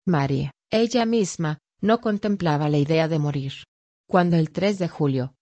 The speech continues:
Marie Curie leyó el termómetro, tomó nota con satisfacción de que su fiebre se había caído.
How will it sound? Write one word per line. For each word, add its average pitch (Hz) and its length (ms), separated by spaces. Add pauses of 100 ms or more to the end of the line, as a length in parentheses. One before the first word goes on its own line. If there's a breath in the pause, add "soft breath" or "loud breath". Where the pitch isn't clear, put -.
(120)
Marie 196 420
Curie 170 320
leyó 165 320
el 165 100
termómetro, 139 720 (240)
tomó 185 320
nota 165 320
con 170 180
satisfacción 180 800
de 165 120
que 160 80
su 151 160
fiebre 165 360
se 170 120
había 180 240
caído. 143 480